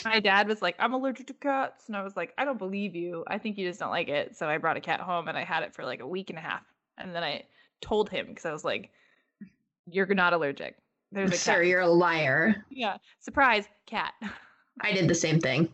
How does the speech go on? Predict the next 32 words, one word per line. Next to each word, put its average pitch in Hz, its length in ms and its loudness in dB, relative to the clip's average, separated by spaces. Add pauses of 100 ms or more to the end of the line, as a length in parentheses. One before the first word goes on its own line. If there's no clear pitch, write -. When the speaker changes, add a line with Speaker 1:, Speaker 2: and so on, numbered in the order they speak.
(1400)
Speaker 1:
And, 269 320 -2
and 277 240 0
we 254 140 -4
still 294 200 -10
have 320 140 -2
the 320 100 -8
cat 320 220 -2
to 320 80 -10
this 330 160 -8
day. 359 280 -4 (640)
Speaker 2:
Oh, 185 160 2
mine 180 280 4
definitely 165 400 2
died 135 300 2
ages - 340 0
ago. - 260 0 (380)
Rest 185 220 0
Speaker 1:
Oh, - 20 4
no, - 20 4
Speaker 2:
in - 40 2
Speaker 1:
this 165 100 2
Speaker 2:
peace. - 300 -2 (260)
Speaker 1:
this 202 160 -12
one 180 160 -8
is 165 140 -10
going 156 280 -12
strong. 156 340 -12 (680)
Speaker 2:
Nice. - 520 -16 (960)
Speaker 1:
The 208 440 -2
Foley 247 300 4
family. 175 520 -6 (400)
Andy, 226 580 -6